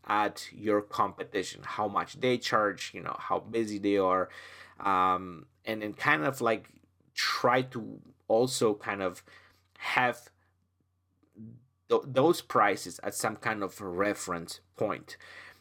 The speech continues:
Um, another thing is what is extremely important when it comes to pricing. You have to kinda be sure about your pricing. And what I mean by that is,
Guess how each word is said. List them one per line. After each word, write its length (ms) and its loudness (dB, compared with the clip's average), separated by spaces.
Um, 320 4
another 320 10
thing 280 4
is 280 2
what 160 2
is 140 -2
extremely 640 0
important 520 0
when 100 0
it 120 -2
comes 300 -2
to 80 -10
pricing. 560 0
You 80 -4
have 320 0
to 80 -10
kinda 720 0
be 140 -6
sure 880 6
about 480 2
your 80 0
pricing. 540 -2
And 120 -4
what 160 6
I 80 2
mean 260 0
by 180 6
that 480 0
is, 480 2